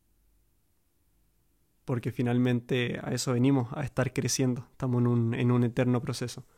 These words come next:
Si tú te sigues arrepintiendo de haber conocido a alguien que te hizo daño, es porque aún no entienden nada.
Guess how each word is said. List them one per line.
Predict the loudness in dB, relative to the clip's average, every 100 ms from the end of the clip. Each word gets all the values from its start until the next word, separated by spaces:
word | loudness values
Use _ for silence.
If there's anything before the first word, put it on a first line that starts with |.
| _ _ _ _ _ _ _ _ _ _ _ _ _ _ _ _ -20 _ _ -12
Si | -4 2
tú | 4
te | 6 6
sigues | 8 8
arrepintiendo | 8 8 6 6 8 8 8 6 0 -6
de | -4 4 6
haber | 6 6
conocido | 4 2 4 4
a | 6
alguien | 6 4
que | 4
te | 2
hizo | 2 4
daño, | 6 8 6
es | 4
porque | 2 -2 2 0 2
aún | 2 4 6
no |
entienden | 4 2 2 4 6 4 4
nada. | 2 -2 -6